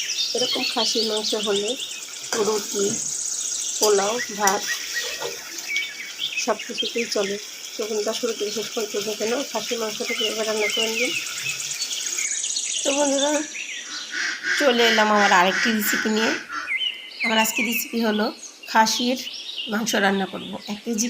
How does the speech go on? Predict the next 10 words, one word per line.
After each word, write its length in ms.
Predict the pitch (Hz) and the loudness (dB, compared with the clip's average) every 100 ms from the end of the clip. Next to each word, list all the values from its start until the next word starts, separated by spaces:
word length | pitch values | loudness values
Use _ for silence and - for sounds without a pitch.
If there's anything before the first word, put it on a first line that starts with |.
| 240 | 2
খাসির 300 | 214 - 214 | 2 2 2
মাংসের 340 | 202 202 214 180 202 | 2 2 0 0 2
জন্য 180 | 196 220 339 - - - - - 226 - | 4 2 2 -2 -2 -2 -2 -2 -2 0
কী 100 | 220 233 | 2 2
কী 80 | 240 240 | 2 2
উপকরণ 440 | 220 - 220 226 220 | 0 0 2 4 4
নিয়েছি 320 | 214 208 240 247 - | 4 2 0 -2 -4
তো 60 | 185 180 | -4 0
দেখে 200 | 202 196 | 0 0
নাও। 120 | 214 | -2